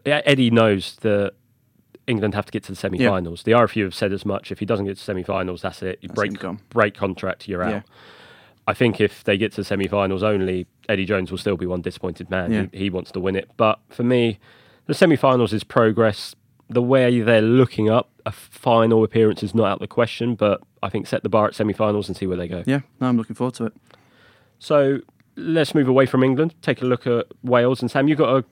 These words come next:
Speaker 1: good look at them through the summer. Is it fair to say that it's very much a story of Warren Gatland's farewell tour this, this tournament?
Speaker 2: Uh, yeah, ab-, absolutely.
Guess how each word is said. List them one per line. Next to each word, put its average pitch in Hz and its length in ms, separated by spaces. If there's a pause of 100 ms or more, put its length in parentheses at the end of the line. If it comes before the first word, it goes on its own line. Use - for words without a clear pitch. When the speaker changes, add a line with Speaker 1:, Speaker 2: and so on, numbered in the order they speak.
Speaker 1:
good 165 160
look 139 120
at 117 80
them 101 160
through 98 160
the 87 60
summer. 95 340 (720)
Is 175 160
it 170 100
fair 160 220
to 151 120
say 147 420
that 123 400 (400)
it's 123 160
very 110 240
much 110 240
a - 20
story 104 400
of 98 300 (240)
Warren 104 300
Gatland's 98 440
farewell 101 540
tour 107 240
this, 110 340
this 107 180
tournament? 113 360 (600)
Speaker 2:
Uh, 185 200
yeah, 226 200
ab-, 175 160
absolutely. 117 500